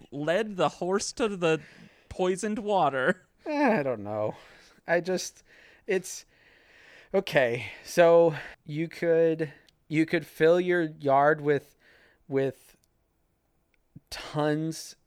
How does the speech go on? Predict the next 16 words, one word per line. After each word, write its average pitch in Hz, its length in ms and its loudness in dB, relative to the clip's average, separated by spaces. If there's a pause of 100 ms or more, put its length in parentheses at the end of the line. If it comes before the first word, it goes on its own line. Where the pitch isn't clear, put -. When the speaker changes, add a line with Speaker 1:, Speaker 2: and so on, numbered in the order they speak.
Speaker 2:
and 139 260 -4
tons 143 560 -4
of 127 180 -6
bug 131 240 0
zappers 156 640 -2 (1200)
so 135 300 2
that 127 360 4
it 143 180 -2
just 143 260 -4
is 127 200 -4
g-, 131 80 -12 (300)
glowing 143 460 2
this 127 220 -6
light 123 320 0
electric 123 640 -4
blue 127 460 -2